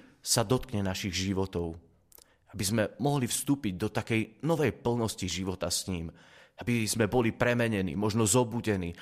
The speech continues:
aby nám znova zachutilo, áno, že ja chcem ísť do tej plnosti a prinášať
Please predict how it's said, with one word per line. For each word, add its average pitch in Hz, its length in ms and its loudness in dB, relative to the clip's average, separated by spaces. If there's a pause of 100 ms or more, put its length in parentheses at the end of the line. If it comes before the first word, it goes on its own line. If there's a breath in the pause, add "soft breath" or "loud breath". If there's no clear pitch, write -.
(160 loud breath)
aby 120 160 0
nám 113 160 2
znova 117 320 4
zachutilo, 101 640 2
áno, 113 240 4
že 95 160 -2 (160 loud breath)
ja 123 160 2
chcem 135 320 2
ísť 92 80 -4
do 107 80 2
tej 101 240 0
plnosti 110 480 0
a 98 80 2
prinášať 117 640 0